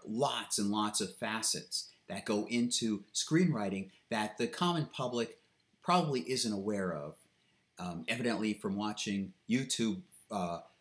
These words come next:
reaction, first-time reactions to movies, uh, a number of people aren't aware of these things in terms of movie making.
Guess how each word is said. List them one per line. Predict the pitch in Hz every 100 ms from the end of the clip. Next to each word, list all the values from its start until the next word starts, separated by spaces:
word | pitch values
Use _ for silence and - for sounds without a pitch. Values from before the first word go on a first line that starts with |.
| _ _ -
reaction, | 123 123 123 - 110
first-time | 101 151 147 123
reactions | 113 110 107 117 104
to | 104
movies, | 104 131 117 101 90 82 -
uh, | 95 90
a | 107
number | 120 113
of | 104
people | 107 98 92 95
aren't | 95 92
aware | 90 92 90
of | 85 82
these | 80 -
things | 87 80 82 - -
in | 90 82 85 82
terms | - 95 90
of | 87 -
movie | 101 120 113
making. | 92 80 76 -